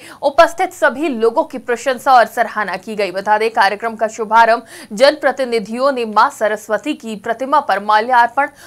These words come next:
और दीप प्रज्वलन के साथ किया। इस कार्यक्रम में विभिन्न स्कूलों और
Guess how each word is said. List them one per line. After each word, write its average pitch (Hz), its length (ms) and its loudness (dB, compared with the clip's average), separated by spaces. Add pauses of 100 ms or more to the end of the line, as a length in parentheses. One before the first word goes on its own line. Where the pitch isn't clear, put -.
(100)
और 240 180 6
दीप 285 380 -4
प्रज्वलन 269 500 0
के 247 120 -8
साथ 262 340 2
किया। 226 220 2 (280)
इस 240 160 -4
कार्यक्रम 269 500 4
में 302 180 -4
विभिन्न 240 440 -4
स्कूलों 254 420 -6
और 233 140 4